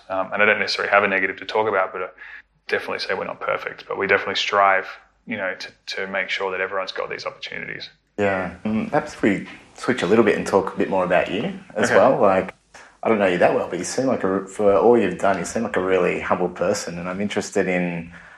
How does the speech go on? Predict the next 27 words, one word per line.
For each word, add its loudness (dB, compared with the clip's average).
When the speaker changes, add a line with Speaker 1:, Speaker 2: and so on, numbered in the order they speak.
Speaker 2:
I -8
guess, -2
what, 4
what's, -10
what -4
sustains -2
you -2
through -2
this, -10
I -8
guess, -6
in -16
sometimes -4
probably -4
quite 2
heady 0
but 0
quite 2
hectic -4
life -2
Speaker 1:
Yeah. -2
Speaker 2:
that 6
you -2
live. -6
You -4
know, -6
how 0